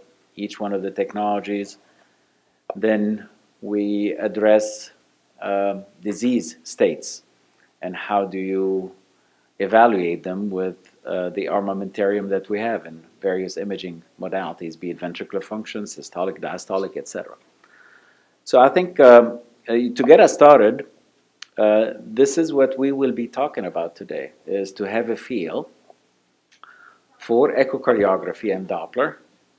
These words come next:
How are the images, uh, acquired? What's the principle? What's behind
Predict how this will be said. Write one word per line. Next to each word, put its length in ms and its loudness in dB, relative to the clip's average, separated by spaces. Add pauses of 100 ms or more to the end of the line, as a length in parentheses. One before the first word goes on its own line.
(280)
How 720 -2
are 300 2
the 420 -6
images, 760 -6 (560)
uh, 480 0 (320)
acquired? 640 -2 (680)
What's 240 -6
the 100 -4
principle? 800 -8 (260)
What's 240 -6
behind 960 -4